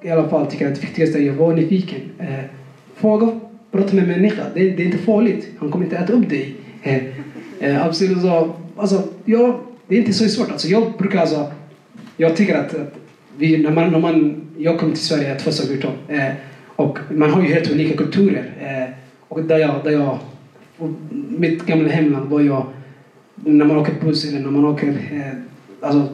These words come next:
tåg eller sånt, då satt man bredvid varandra och man hade ju en diskussion. Och, och så man känner den, den människan eller inte. Men när jag kom hit, eh, då, då var det helt, då, då var det helt annorlunda. Eh, och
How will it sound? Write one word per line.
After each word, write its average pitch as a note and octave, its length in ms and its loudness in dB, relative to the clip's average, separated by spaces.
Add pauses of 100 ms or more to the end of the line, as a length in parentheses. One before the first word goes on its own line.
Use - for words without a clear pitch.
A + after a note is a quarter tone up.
tåg D3 320 0
eller C#3 100 -4
sånt, C#3+ 280 -4 (320)
då E3 120 2
satt F3+ 200 0
man C#3+ 240 2
bredvid D#3 340 -2
varandra F#3 340 2
och C3 200 -10 (400)
man C3 120 -6
hade D#3 160 0
ju D3 120 2
en C#3 40 -4
diskussion. - 560 0 (240)
Och, - 280 -12 (100)
och C#3+ 220 -2
så E3 140 4
man D3+ 140 4
känner D3 440 2
den, C#3+ 260 2
den C#3 100 0
människan D3 420 2
eller D3 240 -2
inte. - 300 0 (680)
Men D3+ 100 4
när E3+ 100 4
jag E3+ 140 2
kom F3 120 2
hit, E3+ 440 2 (100)
eh, - 220 -8 (280)
då, E3+ 220 4
då E3+ 120 0
var E3+ 140 0
det D#3+ 60 2
helt, D#3+ 240 0 (680)
då, E3 240 6
då E3 100 0
var E3 100 2
det D#3+ 100 4
helt E3 140 2
annorlunda. D#3+ 500 4 (140)
Eh, D3+ 280 -2 (400)
och - 400 -4